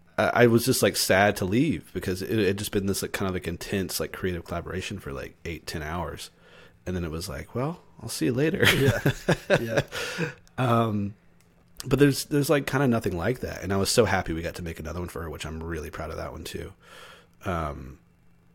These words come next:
Speaker 1: yeah. And then I, I, I felt that way since. I felt that way with John Mark. I felt that way with Gracie Abrams. I felt that way with,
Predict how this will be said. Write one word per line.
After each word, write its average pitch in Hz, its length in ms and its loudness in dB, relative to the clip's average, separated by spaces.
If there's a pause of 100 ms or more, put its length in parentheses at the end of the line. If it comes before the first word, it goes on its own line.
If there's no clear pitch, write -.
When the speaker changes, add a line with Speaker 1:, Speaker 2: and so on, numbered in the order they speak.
(840)
Speaker 1:
yeah. 120 400 6 (320)
And 135 100 10
then 151 80 12
I, 147 60 10
I, 135 300 6
I 131 40 8
felt 139 220 2
that 117 160 4
way 117 340 6 (200)
since. - 400 0
I 92 60 -2
felt 98 200 -4
that 98 160 -2
way 98 120 0
with 95 120 -2
John 92 140 -4
Mark. 95 300 -4
I 78 40 -10
felt 95 200 -10
that 80 160 -6
way 90 180 -6
with 87 180 -8
Gracie 85 300 -6
Abrams. 92 360 -8
I - 60 -12
felt 78 200 -8
that - 160 -8
way 85 140 -8
with, 82 220 -10